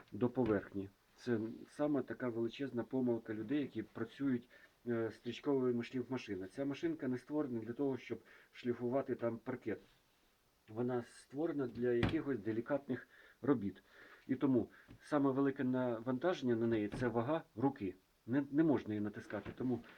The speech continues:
провертається вал, і шліф шкурка з внутрішньої сторони просто стирається, ця резина. Вона досить,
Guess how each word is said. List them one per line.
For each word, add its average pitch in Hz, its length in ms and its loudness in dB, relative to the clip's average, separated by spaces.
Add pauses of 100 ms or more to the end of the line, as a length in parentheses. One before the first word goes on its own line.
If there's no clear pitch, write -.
(120)
провертається 131 680 0
вал, 190 260 0 (320)
і 127 520 4
шліф 127 280 -2
шкурка 160 440 0
з - 140 -14
внутрішньої 120 640 0
сторони 156 320 2
просто - 340 -4
стирається, 135 500 0
ця 123 200 0
резина. 101 340 0
Вона 113 200 0
досить, 104 380 -6